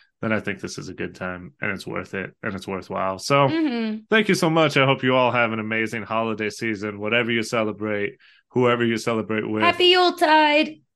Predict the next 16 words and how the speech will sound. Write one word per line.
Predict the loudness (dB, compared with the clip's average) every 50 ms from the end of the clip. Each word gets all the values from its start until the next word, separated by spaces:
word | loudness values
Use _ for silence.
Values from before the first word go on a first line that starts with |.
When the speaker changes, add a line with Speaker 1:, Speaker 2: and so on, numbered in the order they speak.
| -18 -16
Speaker 1:
Mm-hmm. | -14 -10 -8 -6 -6 -2
Whatever | 0 0 2 2 2 2 4 4 4
you | 4 4 4
do, | 4 2 2 4 4 4 2 2
I | 0 0 0
hope | 2 0 -2 -2 -6
it's | -8 -8
a | -6
good | -2 -2 -2 0
one. | -2 -2 -4 -4 -4 -4 -4
I | -2
hope | 0 0 0 0
you | 0 0
have | 0 0
an | -2 -4
amazing | -6 -6 -4 -4 -4 -4 -4 -6 -8 -8 -8 -12 -16